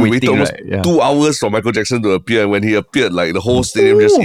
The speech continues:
Speaker 1: erupted. I just remember those memories, like, it was,
Speaker 2: Yeah,
Speaker 1: it's
Speaker 2: all
Speaker 1: crazy.
Speaker 2: the arms went up and all the sweat just
Speaker 1: Yeah.
Speaker 2: percolated into everything, but it was
Speaker 1: And
Speaker 2: amazing.
Speaker 1: I never sat down that, the concert.
Speaker 2: Yeah.
Speaker 1: In fact, I stood on my chair. I
Speaker 2: Yeah,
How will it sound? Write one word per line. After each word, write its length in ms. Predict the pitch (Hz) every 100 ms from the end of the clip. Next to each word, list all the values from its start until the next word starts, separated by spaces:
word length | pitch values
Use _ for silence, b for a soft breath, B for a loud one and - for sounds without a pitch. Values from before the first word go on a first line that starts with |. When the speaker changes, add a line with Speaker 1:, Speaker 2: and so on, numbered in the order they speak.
| 98
Speaker 1:
erupted. 480 | 98 95 - 92 -
I 140 | - 101
just 160 | 113
remember 280 | 101 92 95
those 240 | 92 92 90
memories, 420 | 87 78 85 80
like, 120 | 78
it 40 | 80
was, 180 | 80
Speaker 2:
Yeah, 140 | 131 131
Speaker 1:
it's 80 | -
Speaker 2:
all 220 | 165 180
Speaker 1:
crazy. 160 | 175 156
Speaker 2:
the 80 | 156
arms 300 | 156 170 143
went 240 | 139 151
up 200 | 170 160
and 120 | 110 104
all 400 | - 160 170 165
the 320 | 135 104 73
sweat 680 | 65 - - 120 143 175 143 123
just 360 | - 139 123 -
Speaker 1:
Yeah. 240 | 90 87
Speaker 2:
percolated 760 | 87 80 - 151 147 - 156 127
into 380 | - 110 127 123 -
everything, 680 | 113 120 123 131 - 131 120
but 120 | 98
it 80 | 76
was 280 | 95 95 90 -
Speaker 1:
And 180 | 98 98
Speaker 2:
amazing. 540 | 98 95 98 92 76 - _ _ -
Speaker 1:
I 60 |
never 220 | 104 110
sat 200 | 120 -
down 240 | 90 85 73 _ -
that, 180 | 87 80
the 80 |
concert. 280 | 85 95 90
Speaker 2:
Yeah. 60 | -
Speaker 1:
In 60 |
fact, 160 | 92 117
I 40 |
stood 280 | 90 - 120
on 100 | 87
my 120 | 85
chair. 280 | 85 - 95
I 40 |
Speaker 2:
Yeah, 60 | 80